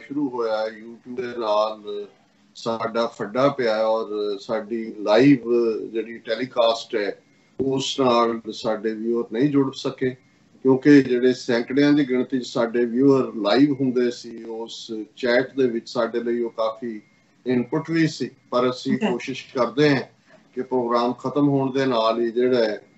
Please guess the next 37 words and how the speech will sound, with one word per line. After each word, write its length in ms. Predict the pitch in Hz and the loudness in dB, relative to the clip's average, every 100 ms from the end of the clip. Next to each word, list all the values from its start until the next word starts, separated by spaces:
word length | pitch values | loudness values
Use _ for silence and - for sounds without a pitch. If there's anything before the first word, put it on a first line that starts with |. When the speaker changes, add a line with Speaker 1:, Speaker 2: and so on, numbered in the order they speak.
| _ _ | _ _
Speaker 1:
ਅਹ, 360 | 113 113 110 113 | -8 -4 -4 -2
ਜਿਹੜਾ 260 | 120 117 110 _ | 0 0 -2 _
ਟੋਟਲ 340 | 135 131 147 139 | 0 2 0 0
ਸ਼ੋਅ, 400 | - 135 139 135 - - | 0 2 4 2 -4 -4
ਉਸ 380 | 127 127 - 135 | -2 -2 -6 -4
ਨੂੰ 220 | 135 123 | -2 -2
ਅਪਲੋਡ 400 | 113 127 131 139 | -4 -2 -2 -2
ਕਰ 240 | 131 123 | -2 -4
ਦਿੱਤਾ 340 | 120 117 143 143 | -4 -6 -4 -2
ਜਾਏ 300 | 131 107 107 - _ _ _ 117 | 0 -4 -4 -14 _ _ _ -4
ਔਰ 220 | 123 120 - | -2 -2 -4
ਅਗਲੇ 280 | 131 143 156 | -2 0 0
ਦਿਨ 160 | 147 | 0
ਤੱਕ 240 | 135 139 135 - | 0 -2 -4 -4
ਪਹੁੰਚਦੇ 400 | 131 131 123 123 | -2 0 0 0
ਹਾਂ, 120 | 120 | 0
ਉਸ 340 | 120 117 - 127 | 0 -2 -4 -4
ਦੇ 100 | 120 | -2
ਡਿਫਰੈਂਟ 800 | 117 - 117 117 101 110 110 | -4 -6 -8 -8 -8 -12 -12
ਸੈਗਮੈਂਟ 540 | 104 123 110 117 143 123 | -10 -6 -8 -4 -6 -4
ਵੀ 80 | 135 | -8
ਜਿਹੜੇ 220 | 120 120 127 | -6 -6 -6
ਨੇ 100 | 120 | -6
ਅਪਲੋਡ 400 | 107 101 107 107 104 | -4 -6 -6 -10 -10
ਕੀਤੇ 300 | - - 143 | -20 -6 -4
ਜਾਂਦੇ 340 | 135 123 120 | -2 -2 -4
ਨੇ। 100 | 131 147 _ _ _ - | -6 -10 _ _ _ 2
ਲੇਕਿਨ 360 | 123 139 180 180 | 6 6 6 4
Facebook 800 | 170 - - 135 139 139 - 151 - _ 123 | 4 -4 -2 4 4 2 0 0 -2 _ 2
ਜਾਂ 240 | 127 127 | 4 2
ਟੀ 200 | - 127 | 0 0
ਵੀ 160 | 131 135 | 4 6
ਏਟੀ 240 | 127 131 | 6 2
ਫੋਰ 340 | - 123 127 | -4 2 2
ਡਾਟ 380 | 117 110 113 110 | 4 4 2 0
ਟੀ 180 | 123 123 | -4 -2
ਵੀ 260 | 127 123 | 2 0